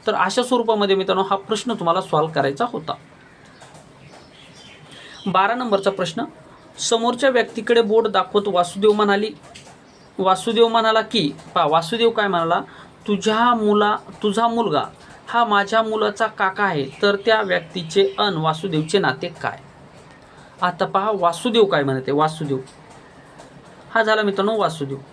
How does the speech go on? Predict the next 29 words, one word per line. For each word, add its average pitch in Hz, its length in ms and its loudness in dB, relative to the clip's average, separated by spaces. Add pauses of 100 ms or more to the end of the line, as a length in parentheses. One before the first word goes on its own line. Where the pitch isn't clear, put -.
(840)
आता 196 220 0
समोरच्या 226 520 0 (500)
व्यक्तीकडे 214 500 2
बोट 208 240 4
दाखवत 208 340 -2
वासुदेव 185 320 0
म्हणाला, 156 260 0
हा 196 140 -2
स-, 196 140 -4
झाला 180 220 2
समोरचा 165 460 -2
व्यक्ती, 151 400 -4 (2250)
हा 247 120 0
झाला 214 200 2
पहा 160 160 0
समोरचा 160 400 -2
व्यक्ती. 131 320 -4 (300)
आता 190 180 0
या 220 80 4
समोरच्या 220 400 0
व्यक्तीकडे 220 420 2
बोट 208 200 2
दाखवत 208 260 0
वासुदेव 202 400 2
काय 202 140 0
म्हणाला, 170 360 -2 (760)
"तुझ्या, 202 380 0 (1080)
तुझा 233 280 0
मुलगा", 190 340 -2